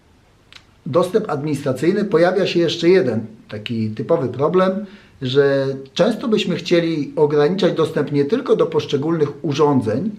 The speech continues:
ale chcielibyśmy też ograniczać dostęp do poszczególnych poleceń. Czyli mamy na przykład router, ale chcielibyśmy stworzyć uprawnienia operatora, czyli tylko takiego, co może odczytywać pewne informacje, i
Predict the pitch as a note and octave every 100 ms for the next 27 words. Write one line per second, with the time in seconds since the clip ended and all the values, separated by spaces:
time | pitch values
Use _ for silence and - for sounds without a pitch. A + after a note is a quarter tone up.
0 | - - _ C#3 D#3 F3+ - A3 G#3 F#3+
1 | F#3+ E3+ E3+ - E3+ D3 D3+ D3+ E3 E3+
2 | - - _ _ B2+ D3 - F3+ F3+ -
3 | D3+ - C3 B2 B2+ C3+ C#3 - - _
4 | _ _ - G3+ C4+ - A2 G2+ - -
5 | - C3 F#3 A3 D#3+ C#3+ C#3 C3 C3 A2
6 | C3+ D3 A3+ - D3 C#3+ C#3+ F#3 G#3 E3+
7 | - D#3 C#3+ - - - - - D#3 D#3+
8 | D3 C#3+ B2+ C#3+ D3 C3+ C3 D3 C#3+ B2+
9 | A#2 F3 G3+ G#3+ F3 C3 D3 C3+ C3 B2+
10 | D3 C3 - B2+ B2 A#2+ B2 - - -
11 | E3+ - A2+ E3+ G#3 G#3+ F#3+ G3 F#3 F#3+
12 | F3+ F3+ F3 F3+ D#3+ D#3 - - - G#3+
13 | B3